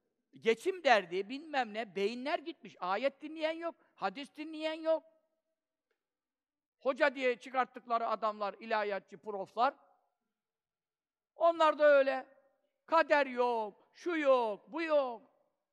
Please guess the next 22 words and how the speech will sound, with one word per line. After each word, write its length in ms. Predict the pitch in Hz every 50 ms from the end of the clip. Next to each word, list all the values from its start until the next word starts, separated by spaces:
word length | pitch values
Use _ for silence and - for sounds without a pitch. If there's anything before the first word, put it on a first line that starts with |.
| _ _ _ _ _ _
Şimdi 240 | - 311 359 311
yine 180 | 294 285 285 277
bizim 180 | 277 285 294 294
Üsküdar 420 | - - 302 254 269 269 269 254
Belediyesi 400 | 262 247 254 247 220 247 240 -
sempozyum 500 | 285 285 285 226 269 269 262 240 269 269
yaptı 300 | 240 208 - _ 208 190
bugün. 260 | 196 202 254 294 302 _ _ _ _ _ _ _ _ _
Perşembe 440 | - 240 254 247 - 269 269 269 269
konuşsaydım 680 | 262 262 262 254 220 - 262 254 262 220 269 254 262 _ _ _ _ _ _ _ _ _ _ _ _ _ _ -
mahvedecektim 840 | 208 269 277 226 202 233 202 214 196 165 196 - _ - 370 415 370
de 260 | 285 269 302 370 359 - _ _ _ _ _ _ _ _ _ _
Perşembe 440 | - 196 196 - 247 247 262 294
sohbete 460 | 262 - 294 285 269 285 - 285 262 214
çıkamadım. 440 | - - 175 165 139 135 - _ _ _ _ _ _ _ _ _ _ _ _ _ _ _ _ _ _ _ _ _ _ _ _ _ _ _ _ _ _ _ _ _ _ _ _ _ _ _
Üsküdar 440 | - 226 - - 269 254 254 247 233
Belediyesi 420 | 233 220 214 196 180 196 196 - 277
El 200 | 285 302 294 311
Baraka 360 | 302 285 285 269 262 269 254
da 80 | 262
sponsor 500 | 247 - 240 196 220 214 202 - 202 185
oluyor. 320 | 175 175 160 156 156 156